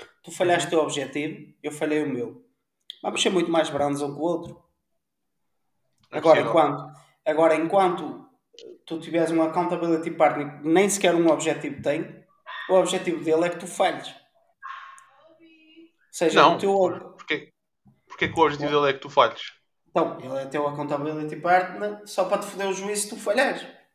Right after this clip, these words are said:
Speaker 1: Tu não falhares.
Speaker 2: Ou então pode estar grandes elogios e não sei quê para
Speaker 1: Claro, claro, claro.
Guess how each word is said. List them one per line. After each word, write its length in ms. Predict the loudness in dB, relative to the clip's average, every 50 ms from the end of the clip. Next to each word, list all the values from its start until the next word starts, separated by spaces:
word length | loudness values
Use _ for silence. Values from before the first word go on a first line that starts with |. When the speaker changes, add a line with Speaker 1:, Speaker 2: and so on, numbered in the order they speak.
| _ _ _ _ _ _ _
Speaker 1:
Tu 120 | -2 0
não 100 | 0 0
falhares. 760 | 2 2 2 2 4 4 4 4 4 2 -4 -6 -6 -4 0
Speaker 2:
Ou 80 | 0 2
então 240 | 8 8 8 12
pode 160 | 12 10 10 12
estar 160 | 12 12 12
grandes 340 | 12 8 6 6 6 4 2
elogios 500 | -2 -2 -2 -2 0 2 2 0 0 0
e 60 | 0
não 100 | 0 0
sei 160 | 0 0 -4
quê 300 | -2 2 4 6 6 6
para 560 | 6 10 12 12 12 12 12 8 4 0 -6 -12 _ _ _ _ _ _ _ _ _ _ _ -20 -20 _ _ -14
Speaker 1:
Claro, 260 | -2 0 2 2 2 2
claro, 180 | 0 -2 -2 -4
claro. 220 | -10 -12 -14 -16